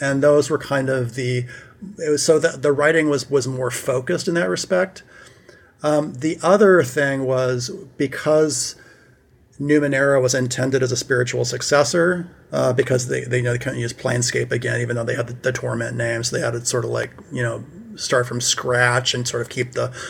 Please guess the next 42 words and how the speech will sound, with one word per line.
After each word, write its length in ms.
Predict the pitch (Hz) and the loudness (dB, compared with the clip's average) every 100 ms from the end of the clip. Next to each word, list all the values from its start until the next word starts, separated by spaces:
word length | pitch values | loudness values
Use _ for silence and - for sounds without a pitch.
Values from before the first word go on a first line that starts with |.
| - | -6
the 60 | 135 | -4
principles 600 | - 143 139 127 127 117 | 0 0 2 0 0 0
of 140 | 123 - | -4 -4
Planescape, 640 | 127 117 - 123 120 - - - | -4 -2 -2 0 -2 -6 -14 -6
uh, 60 | |
into 180 | 117 117 | -4 -2
the 80 | 117 | -2
new 160 | 117 | -4
game. 320 | 120 117 117 120 - - - - - - _ 147 | -6 -6 -8 -12 -20 -20 -20 -20 -20 -20 _ 0
Uh, 320 | 151 147 143 - - _ _ _ _ - | 4 4 2 -2 -12 _ _ _ _ -10
part 300 | - 170 185 | 4 6 6
of 60 | |
the 60 | 170 | 6
decision 520 | 156 - 156 151 147 | 4 4 2 4 2
with 100 | 135 | 0
writing 400 | 120 127 143 143 | -2 2 4 2
for 160 | 135 139 | 0 -2
Numenera 560 | 131 127 123 123 123 120 | -2 -2 0 0 2 2
was 200 | 123 127 | 2 2
I 40 | |
realized 720 | 123 131 127 127 123 123 120 | 2 4 4 4 2 2 0
that, 260 | 127 120 117 | 0 0 -2
uh, 200 | 127 120 120 - - - | -4 -4 -6 -12 -14 0
a 80 | 147 | 4
lot 140 | 147 | 4
of 80 | 151 | 4
the 60 | |
companions 540 | 131 131 123 123 135 127 | 0 -2 -2 -2 -2 -2
in 60 | |
your 100 | 131 | -4
party, 640 | 120 - 120 127 131 135 123 - - - _ - | -4 -2 0 0 0 -2 -6 -14 -20 -20 _ -4
uh, 420 | 131 127 120 120 120 - - _ _ _ _ _ - _ | 0 2 2 0 -4 -14 -20 _ _ _ _ _ -20 _
weren't 400 | 139 143 143 139 | -2 0 0 -2
very 260 | 131 131 127 | 0 2 2
fun. 540 | - 127 135 185 196 - - | 0 -2 0 -2 -4 -6 -4
<laughs> 240 | - 214 - - 214 - - - - - - | 2 2 0 -6 -6 -8 -12 -12 -12 -14 -6
Like, 160 | 160 160 | -2 0
they 100 | 151 | 2
didn't, 420 | 226 185 113 123 | 2 0 -2 -2
they 60 | 196 | 2
weren't, 180 | 214 233 | 4 4
they, 220 | 214 | 4